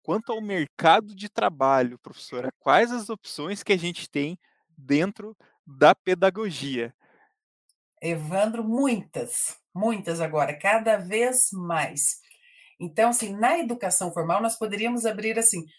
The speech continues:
Speaker 2: dois grandes guarda-chuvas de, de profissão, sabe? De atuação, desculpe, do trabalho do pedagogo e da pedagoga. Então, nós temos na educação formal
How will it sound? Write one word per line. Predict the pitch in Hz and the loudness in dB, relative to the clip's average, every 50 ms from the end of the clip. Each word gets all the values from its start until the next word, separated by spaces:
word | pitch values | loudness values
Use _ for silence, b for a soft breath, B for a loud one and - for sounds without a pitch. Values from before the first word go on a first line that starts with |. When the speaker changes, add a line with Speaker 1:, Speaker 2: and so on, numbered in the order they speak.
| b b b | b b b
Speaker 2:
dois | 170 190 240 285 285 254 208 | 0 2 2 4 2 0 0
grandes | 214 233 233 247 254 254 240 220 208 190 185 165 160 | 2 2 2 2 2 0 -2 -2 -4 -6 -6 -4 0
guarda-chuvas | 190 196 196 190 - - - 226 220 196 180 170 160 160 | 2 2 2 0 -2 -6 -6 -6 -4 -4 -4 -4 -4 -4
de, | 160 156 185 170 147 151 | -4 -4 -6 -6 -6 -6
de | 170 185 | -8 -6
profissão, | - - 175 175 - - - - 135 - - | -6 -6 -8 -4 0 0 2 2 0 -4 -8
sabe? | - - 160 165 208 208 233 - _ b b b _ | -8 -4 -4 -4 -2 -4 -8 -12 _ b b b _
De | 165 165 180 | -2 0 0
atuação, | 180 - - 208 208 - - 202 190 185 | 2 2 2 2 2 2 2 2 0 -4
desculpe, | 170 - - - 185 165 - 160 | -6 -8 -8 -8 -8 -8 -6 -8
do | 156 170 170 | -8 -8 -6
trabalho | - 170 165 160 160 165 165 175 165 | -6 -6 -4 -2 -2 -2 -2 -2 -6
do | 165 170 - | -10 -10 -10
pedagogo | 180 165 160 156 156 160 165 170 170 | -8 -6 -6 -6 -4 -4 -6 -6 -6
e | 165 | -6
da | 165 165 | -6 -6
pedagoga. | - 170 165 165 165 160 135 117 113 - - - _ _ _ _ _ _ | -6 -6 -6 -4 -6 -6 -8 -10 -12 -12 -16 -20 _ _ _ _ _ _
Então, | - 220 | -6 -4
nós | 214 214 - | -2 -2 -2
temos | - 233 240 240 226 | -2 -2 -2 0 0
na | 233 226 226 | 0 0 0
educação | 226 196 226 226 - 208 196 - - - 226 240 254 | 0 -2 -6 -6 -2 0 2 2 2 2 0 -4 -6
formal | 247 - - 185 170 156 147 143 139 143 160 185 202 202 175 147 - | -8 -10 -6 -4 -4 -2 -2 -4 -4 -2 0 2 2 2 0 -4 -10